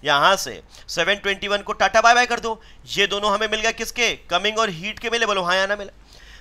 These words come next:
थ्री एटी फ़ोर और फ़ोर सेवेंटी फ़ाइव, तो यहाँ पर देखो थ्री एटी फ़ोर है, फ़ोर सेवेंटी फ़ाइव हर जगह दिख रहा है भाई, हर जगह दिख रहा है। इसका मतलब बचा जो पॉइंट हमारा, ये वाला पॉइंट है।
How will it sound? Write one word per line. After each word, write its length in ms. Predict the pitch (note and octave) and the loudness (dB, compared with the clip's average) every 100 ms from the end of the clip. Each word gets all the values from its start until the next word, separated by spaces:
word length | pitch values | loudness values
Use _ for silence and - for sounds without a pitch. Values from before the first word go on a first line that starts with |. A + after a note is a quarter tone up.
| - | -4
थ्री 160 | C4+ C#4 | 4 8
एटी 240 | C4 C4 | 8 4
फ़ोर 280 | A#3+ B3 B3+ | -4 2 4
और 80 | B3+ | 2
फ़ोर 220 | - A#3 | 2 -2
सेवेंटी 360 | A#3 G#3 G3+ F#3+ | 0 -2 -4 -2
फ़ाइव, 240 | E3 A#2 - | -2 -2 -4
तो 60 | |
यहाँ 220 | D#3+ F3 | 0 2
पर 140 | F#3 F3+ | 2 -2
देखो 260 | E3+ G3+ | -4 -8
थ्री 240 | G3 G3+ F3+ | -8 -6 -6
एटी 220 | F3 F3+ | -6 -10
फ़ोर 320 | - F3+ G3+ | -10 -6 -4
है, 200 | F3+ G3 | -2 -2
फ़ोर 220 | G3+ E3+ | -2 -8
सेवेंटी 320 | D#3+ E3 E3 E3+ | -8 -12 -10 -4
फ़ाइव 200 | E3 D3+ | -4 -4
हर 140 | C#3 | -6
जगह 260 | A#2+ C3 C#3+ | -8 -10 -10
दिख 180 | C#3 D#3 | -10 -8
रहा 120 | D3 | -8
है 60 | C#3 | -8
भाई, 100 | A#2 | -10
हर 120 | A#2 | -12
जगह 180 | B2+ C#3 | -10 -12
दिख 140 | C3 | -6
रहा 120 | C3+ | -6
है। 100 | - A3+ | -6 -10
इसका 240 | - G3 | -4 -2
मतलब 380 | D#3 - E3+ - | -2 -2 -4 -2
बचा 200 | C3+ F#3 | -4 -2
जो 120 | F3+ | -6
पॉइंट 300 | E3+ C#3+ C3+ | -6 -8 -8
हमारा, 220 | C3 B2+ D3+ | -6 -6 -6
ये 300 | B2 G#2+ A2+ | -8 -12 -12
वाला 220 | F2 D2+ | -12 -14
पॉइंट 260 | - C#2+ D2 | -16 -20 -20
है। 320 | - - | -20 -20